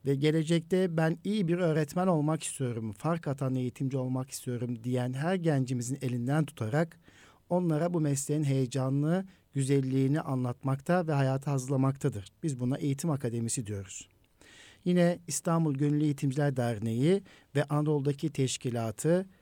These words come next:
öğretmenleri bir araya getirmek suretiyle eğitimde iyi örneklerin paylaşıldığı platformlar oluşturmaktadır.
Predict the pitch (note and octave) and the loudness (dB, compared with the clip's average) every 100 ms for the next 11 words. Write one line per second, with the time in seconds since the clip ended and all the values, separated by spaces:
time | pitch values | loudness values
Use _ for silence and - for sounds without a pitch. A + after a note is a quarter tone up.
0 | _ _ - D3+ D#3+ E3 F3+ F3 F3 F3 | _ _ -4 2 2 2 0 2 2 0
1 | F#3 F3+ D3+ D3 C3+ C3+ C#3+ D#3 D3 - | 2 2 2 2 0 -2 -2 -2 -2 -4
2 | A#2+ A#2 - A#2 D3 D#3 C#3+ D3+ D3 D#3 | -4 -6 -6 -6 -4 -2 -2 -2 -2 -4
3 | - F#3+ E3 C#3+ B2+ - D3+ C#3 C3+ B2+ | -4 0 2 2 -2 -2 -4 -2 -4 -2
4 | B2 - C#3 F3 - D#3 D3 - D3 D#3+ | -4 -4 -2 -2 0 -4 -2 -2 0 2
5 | E3+ C#3 A2+ - G#2+ G#2+ G2+ G2 G#2 | 2 0 -2 -6 -8 -6 -6 -12 -14